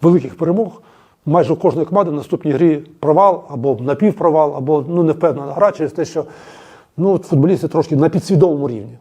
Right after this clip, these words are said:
навіть собі не зізнаючись, вони грають трошки вже, м, включають майстрів і хочуть показати майстерність, які, якої в них немає, або її дуже мало.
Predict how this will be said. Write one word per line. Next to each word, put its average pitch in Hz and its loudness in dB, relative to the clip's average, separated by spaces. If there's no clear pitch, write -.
навіть 151 2
собі 156 2
не 139 0
зізнаючись, 147 -4
вони 139 -8
грають 139 -2
трошки 147 -4
вже, 131 0
м, 147 -4
включають 180 2
майстрів 170 0
і 135 4
хочуть - 0
показати 147 -2
майстерність, 151 0
які, 156 0
якої 143 0
в 127 -2
них 143 0
немає, 120 -2
або 131 0
її 143 2
дуже 127 0
мало. 120 -6